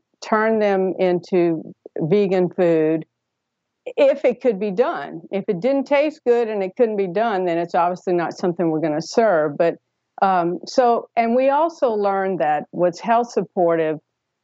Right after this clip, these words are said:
um, for one person may not be health supportive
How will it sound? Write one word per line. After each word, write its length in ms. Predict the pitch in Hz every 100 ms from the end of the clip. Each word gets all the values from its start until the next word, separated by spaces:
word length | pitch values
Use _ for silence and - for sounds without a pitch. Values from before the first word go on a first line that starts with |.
| _
um, 520 | 180 165 151 151 165 - _ _
for 140 | 220
one 340 | 190 220 240 240
person 560 | 214 180 175 190 170
may 160 | 170 180
not 260 | 180 175
be 140 | 156 170
health 260 | 180 170 -
supportive 500 | 165 - 165 156